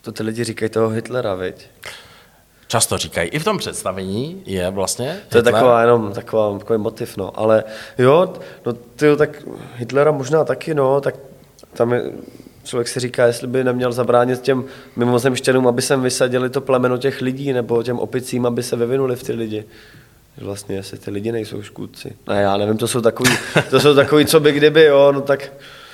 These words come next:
Speaker 1: nevím, tak mohli bychom zabít Karla čtvrtýho a vypadalo by to taky jinak, no, mohl by zabít kohokoliv, já nevím,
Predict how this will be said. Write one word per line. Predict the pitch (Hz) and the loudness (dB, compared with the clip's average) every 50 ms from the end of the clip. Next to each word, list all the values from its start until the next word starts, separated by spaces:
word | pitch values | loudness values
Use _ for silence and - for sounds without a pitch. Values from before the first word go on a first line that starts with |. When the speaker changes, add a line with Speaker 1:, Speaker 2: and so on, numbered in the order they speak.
| - - _ _ _ _ _ _ _ _ _ _ _ _ _ _ _ _ - 110 | -20 -20 _ _ _ _ _ _ _ _ _ _ _ _ _ _ _ _ -14 -8
Speaker 1:
nevím, | 110 120 120 117 | -8 -6 -4 -4
tak | 113 110 - - | -4 -6 -6 -6
mohli | 113 110 113 110 | -4 -4 -2 -4
bychom | 110 - 123 117 | -4 -4 -4 -2
zabít | 113 113 110 120 120 117 - | -2 -2 -2 -2 -6 -8 -8
Karla | - - 120 117 120 120 | -2 0 2 2 2 0
čtvrtýho | 120 - - 113 110 110 - 127 123 120 123 | 0 -4 -8 -10 -10 -8 -6 -6 -4 -2 -2
a | 120 | -2
vypadalo | 120 117 - 123 120 120 117 | -2 0 0 2 2 2 2
by | 120 | 0
to | 113 123 | -2 -2
taky | 120 120 117 - 131 | -2 -2 -2 -2 -2
jinak, | 135 135 123 113 104 - | 0 0 0 -2 -2 -2
no, | 110 110 | -4 -4
mohl | 107 107 | -4 -4
by | 110 113 | -6 -4
zabít | 110 117 113 110 113 110 - | -2 -2 -2 -2 -6 -8 -6
kohokoliv, | - 120 120 117 117 117 | -4 -4 -2 2 4 4
já | 123 143 156 | 6 6 6
nevím, | 156 147 123 110 104 104 | 6 6 6 4 2 0